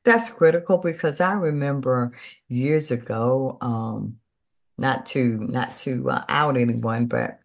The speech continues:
we had, um, Nasheed and I lost our two brothers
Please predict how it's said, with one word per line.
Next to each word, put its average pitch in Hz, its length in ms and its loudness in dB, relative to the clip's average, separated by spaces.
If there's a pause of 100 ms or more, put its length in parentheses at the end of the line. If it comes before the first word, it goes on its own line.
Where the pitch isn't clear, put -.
we 151 280 -2
had, 123 600 0
um, - 400 -6 (280)
Nasheed 156 460 -2
and 127 180 4
I 117 140 2
lost 117 600 -2 (600)
our 120 420 8
two 160 280 -6
brothers 117 840 2